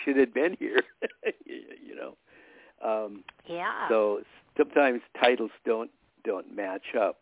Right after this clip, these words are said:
Speaker 1: You know, the, the nicest thing that anybody ever probably did for me,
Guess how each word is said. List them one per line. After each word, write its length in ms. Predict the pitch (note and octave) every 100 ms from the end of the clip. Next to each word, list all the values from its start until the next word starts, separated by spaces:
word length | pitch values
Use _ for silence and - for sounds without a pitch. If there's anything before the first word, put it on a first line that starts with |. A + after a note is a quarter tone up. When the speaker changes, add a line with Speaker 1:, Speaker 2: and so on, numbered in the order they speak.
| _
Speaker 1:
You 120 | G#2 G2+
know, 120 | G#2
the, 320 | G2+ F#2+ G2 F#2+
the 80 | F#2+
nicest 460 | A2 C3 - B2
thing 180 | - A2
that 120 | G2+ - _ -
anybody 500 | B2 A2+ A2 G2+ G#2
ever 240 | G2 G2+
probably 600 | - - G2+ G#2 F#2+ G2
did 260 | G2 A2+ -
for 100 | -
me, 300 | G2+ G#2+ G2